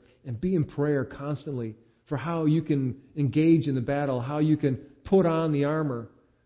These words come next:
uh, what it means to have, uh, those shoes put on, that, that readiness given by the gospel of peace, so that we can go out and proclaim that, having a shield of faith with which we can extinguish all the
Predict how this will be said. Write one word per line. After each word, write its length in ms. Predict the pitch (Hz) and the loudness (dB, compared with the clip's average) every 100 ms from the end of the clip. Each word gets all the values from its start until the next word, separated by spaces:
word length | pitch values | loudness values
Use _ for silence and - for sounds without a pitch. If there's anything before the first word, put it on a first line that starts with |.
| _ | _
uh, 200 | 147 139 151 180 | -10 -8 -10 -4
what 240 | 147 175 | 2 4
it 120 | 175 151 | 4 4
means 360 | 165 165 151 - | 2 2 0 -2
to 100 | 139 | -6
have, 400 | 156 160 143 117 - - | -4 -2 -4 -4 -14 -8
uh, 80 | 147 | -4
those 480 | 143 147 143 - - - - | 2 2 2 -2 -12 -20 -16
shoes 480 | - 185 196 170 - | -4 4 6 6 2
put 140 | 165 160 | 0 2
on, 300 | 170 160 135 | 2 -2 -2
that, 340 | 131 135 151 | -4 -6 -4
that 160 | 139 139 | -2 0
readiness 500 | 151 170 156 135 - | 0 2 2 0 0
given 500 | 175 160 131 131 127 | 0 2 0 -2 -4
by 160 | 139 | -4
the 100 | 127 | -4
gospel 420 | 127 151 147 - 123 | -4 -6 -8 -6 -6
of 140 | 120 | -4
peace, 360 | 170 139 - - _ | -2 -2 -2 -16 _
so 100 | - | -8
that 100 | 139 | -4
we 120 | 143 143 | 0 0
can 160 | 135 | 0
go 120 | 131 | -2
out 140 | 139 151 | -2 -4
and 100 | 143 | -8
proclaim 440 | 131 - 160 160 | -10 -8 -6 -6
that, 200 | 123 110 _ _ | -8 -10 _ _
having 340 | - 180 156 139 | -4 -2 0 -2
a 80 | |
shield 380 | 123 - 175 147 | -4 -2 2 2
of 60 | 127 - | 0 -4
faith 260 | 175 139 | -6 -4
with 140 | 123 120 | -6 -4
which 160 | 165 - | -4 -4
we 80 | 135 | -8
can 140 | 131 | -8
extinguish 540 | 123 - 180 156 127 | -10 -10 -6 -4 -6
all 240 | 104 160 147 | -6 -8 -4
the 200 | 139 | -6